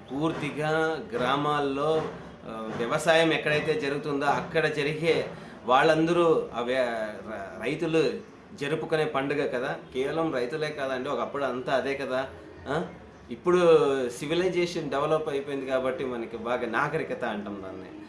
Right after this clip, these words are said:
So నగరం అంటారు, పట్టణం అంటారు. So పట్టణంలో ఉన్న వాళ్ళందరూ ఖాళీ అయిపోయారు. హైదరాబాద్లో ఎప్పుడైతే ఇంకేం ఉండరు, చాలా వరకు పల్లెలకు వెళ్ళిపోతారు. ఓకే,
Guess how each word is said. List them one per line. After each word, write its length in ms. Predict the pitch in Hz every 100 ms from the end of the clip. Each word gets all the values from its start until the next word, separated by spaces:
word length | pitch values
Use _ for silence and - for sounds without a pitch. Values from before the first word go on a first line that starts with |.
| - 147
So 140 | 147
నగరం 340 | 131 139 143 147
అంటారు, 260 | 123 113
పట్టణం 440 | 107 127 - 139 120
అంటారు. 340 | 101 - - - -
So 80 | 165
పట్టణంలో 560 | 160 170 185 190 190 190
ఉన్న 120 | 185
వాళ్ళందరూ 320 | 185 180 190
ఖాళీ 280 | 185 160 180
అయిపోయారు. 240 | 180 170
హైదరాబాద్లో 480 | 143 147 160 165 160
ఎప్పుడైతే 380 | 160 160 160 160
ఇంకేం 460 | 170 156 175 160 160
ఉండరు, 260 | 151 139 147
చాలా 720 | 139 139 131 139 160 175 165
వరకు 400 | 151 156 170 190 - - -
పల్లెలకు 280 | 139 143 127
వెళ్ళిపోతారు. 600 | 120 120 113 113 107 104 - - - -
ఓకే, 440 | 143 165 175 208